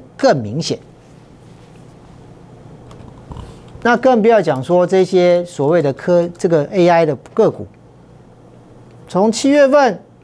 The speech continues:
七月中跌到十月底，这是微影啊，它还是股本小的。伟创七月底跌到十月底，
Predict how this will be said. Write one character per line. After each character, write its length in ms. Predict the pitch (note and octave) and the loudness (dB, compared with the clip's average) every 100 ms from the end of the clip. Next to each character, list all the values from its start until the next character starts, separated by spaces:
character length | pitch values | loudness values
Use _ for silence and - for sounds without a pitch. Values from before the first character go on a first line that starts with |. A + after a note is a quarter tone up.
| _ _ _ - - | _ _ _ -20 -16
七 120 | - | -2
月 140 | C4 A#3 | 0 2
中 340 | A#3+ A#3 A#3 - _ - - - - - - - - | 2 0 -4 -16 _ -20 -20 -20 -20 -20 -20 -18 -4
跌 160 | D3+ | 0
到 320 | G3+ F3+ C3+ _ _ _ _ - - _ _ - - - | 2 0 -2 _ _ _ _ -20 -20 _ _ -20 -20 -16
十 580 | - - B2+ C3 D3+ | -10 -8 -4 -2 0
月 320 | G3 G3+ B2 G#2+ - | 2 2 0 -8 -16
底， 140 | - G2+ - - - - - - - - - - - - - - - - - - - - - - - - - - | -14 -14 -18 -20 -20 -20 -20 -20 -20 -20 -20 -20 -20 -20 -20 -20 -20 -20 -20 -20 -20 -20 -20 -20 -20 -20 -20 -4
这 140 | A#3+ | 0
是 80 | B3 | 2
微 240 | D#3+ D3 | 2 2
影 180 | A3+ C3+ | 2 0
啊， 200 | - - - - | -6 -12 -20 -10
它 140 | G3+ | -4
还 100 | G3 | -2
是 80 | G3 | -2
股 140 | F#3 D#3+ | -2 -2
本 180 | F3+ | -2
小 200 | - - | -2 -8
的。 120 | - - - - - - - - - - - - - - - - - - - - - - - | -12 -20 -20 -20 -20 -20 -20 -20 -20 -20 -20 -20 -20 -20 -20 -20 -20 -20 -20 -20 -20 -20 -6
伟 120 | D#3 B2+ | -2 0
创 320 | A3 G3+ C3+ - - - - - | 2 0 -2 -14 -20 -20 -20 -20
七 220 | - - C#4+ | -10 -2 0
月 200 | D4 G3+ | 2 0
底 600 | D3+ A2+ A2 D#3 D#3+ - - | -2 -6 -4 -2 -2 -6 -4
跌 100 | D3 | 0
到 240 | F#3+ D3 | 0 0
十 280 | - - C3+ | -4 -8 -2
月 180 | G3+ | -2
底， 140 | D3+ | -2